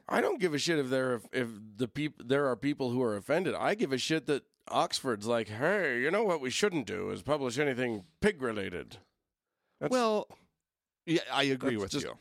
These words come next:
Speaker 1: that's
Speaker 2: I agree
Speaker 1: what's
Speaker 2: with
Speaker 1: insane
Speaker 2: you.
Speaker 1: to me.
Speaker 2: But they're making a big assumption that, that, that
Speaker 1: It's gotta
Speaker 2: like,
Speaker 1: be
Speaker 2: they're
Speaker 1: based on
Speaker 2: trying not to
Speaker 1: something.
Speaker 2: offend people, which,
Speaker 1: Right.
Speaker 2: whatever. Okay, whatever.
Speaker 1: I mean,
Speaker 2: Whatever
Speaker 1: they
Speaker 2: you think of
Speaker 1: proba-,
Speaker 2: that.
Speaker 1: they probably
Speaker 2: But
Speaker 1: publish, I don't know what
Speaker 2: that
Speaker 1: Oxford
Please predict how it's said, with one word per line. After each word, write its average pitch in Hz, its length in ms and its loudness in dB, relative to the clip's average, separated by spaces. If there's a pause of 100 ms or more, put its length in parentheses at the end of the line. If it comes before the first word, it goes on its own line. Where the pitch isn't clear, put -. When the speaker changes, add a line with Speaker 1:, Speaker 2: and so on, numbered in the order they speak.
Speaker 1:
that's 185 200 4
Speaker 2:
I 220 60 4
agree 127 300 2
Speaker 1:
what's 156 80 2
Speaker 2:
with 131 80 2
Speaker 1:
insane 170 320 2
Speaker 2:
you. 110 40 -6
Speaker 1:
to 101 80 -6
me. 53 320 -12
Speaker 2:
But 165 140 -2
they're 180 120 4
making 185 400 -4
a 131 60 -2
big 120 240 -2
assumption - 800 -4 (640)
that, - 180 -2
that, 156 140 -4 (240)
that 151 180 -2 (100)
Speaker 1:
It's - 80 -18
gotta 160 160 2
Speaker 2:
like, 170 80 -2
Speaker 1:
be 135 60 0
Speaker 2:
they're 123 100 4
Speaker 1:
based 131 200 2
on - 60 2
Speaker 2:
trying 226 260 2
not 160 220 2
to - 60 -8
Speaker 1:
something. - 160 0
Speaker 2:
offend 90 380 -6
people, 92 380 -8
which, 123 260 -2
Speaker 1:
Right. 92 260 -6
Speaker 2:
whatever. 120 840 -4
Okay, 85 340 -6 (140)
whatever. 113 340 0 (300)
Speaker 1:
I 135 40 4
mean, 151 40 6
Speaker 2:
Whatever 185 80 4
Speaker 1:
they 208 60 4
Speaker 2:
you 214 40 2
think 175 160 2
of 147 60 4
Speaker 1:
proba-, - 80 4
Speaker 2:
that. 170 80 -2
Speaker 1:
they 208 100 4
probably 220 420 0
Speaker 2:
But 185 80 2
Speaker 1:
publish, 165 380 0
I 160 60 4
don't 190 160 2
know 143 100 2
what 143 160 4
Speaker 2:
that 123 160 2
Speaker 1:
Oxford 107 500 -6